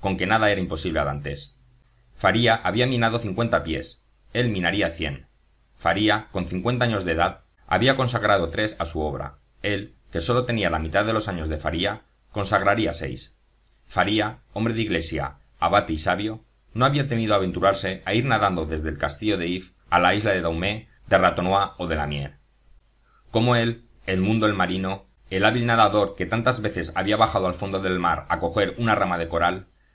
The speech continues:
vacilaría para pasar una legua a nado. Una hora solamente, cuando él había estado horas enteras en el mar sin hacer pie ni descanso alguno.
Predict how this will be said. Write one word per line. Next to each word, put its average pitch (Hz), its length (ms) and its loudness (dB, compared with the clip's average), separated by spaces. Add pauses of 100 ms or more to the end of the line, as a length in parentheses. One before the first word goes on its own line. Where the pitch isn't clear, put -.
(140)
vacilaría 104 580 0
para 113 180 4
pasar 98 360 0
una 104 160 -2
legua 92 240 2
a - 20 4
nado. 65 360 -6 (680)
Una 120 220 4
hora 117 140 6
solamente, 98 640 -2 (220)
cuando 101 240 2
él 120 80 6
había 120 180 4
estado 101 360 0
horas 120 260 2
enteras 95 320 0
en 90 80 -4
el 87 100 -6
mar 90 320 0
sin 95 180 -6
hacer 92 300 -4
pie 92 260 -4
ni 90 120 -6
descanso 90 360 -6
alguno. 76 440 -6